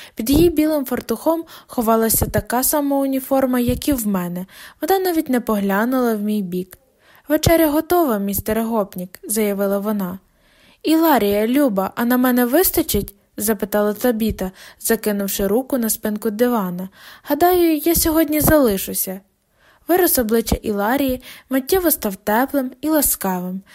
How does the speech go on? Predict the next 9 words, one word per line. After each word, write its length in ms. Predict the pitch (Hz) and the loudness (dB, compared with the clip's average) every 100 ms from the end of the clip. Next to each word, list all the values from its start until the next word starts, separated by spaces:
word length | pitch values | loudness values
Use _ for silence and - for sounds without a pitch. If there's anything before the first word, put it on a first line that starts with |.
| - | -16
Переді 320 | - 285 277 277 | -2 0 0 0
мною 260 | 294 311 | 0 0
стояла 440 | 285 - 269 262 247 | -2 0 2 2 2
геть 360 | 226 240 262 | 2 0 0
інша 300 | 277 277 294 | -2 0 0
людина. 560 | 277 285 233 190 180 190 _ _ _ _ _ - | 0 2 0 0 -4 -10 _ _ _ _ _ -6
«Звісно, 540 | 269 302 349 339 247 | -2 4 4 4 0
міс 180 | 220 214 | 0 0
Табіто, 640 | - 233 220 220 - 190 | -2 -2 -2 -2 -4 -8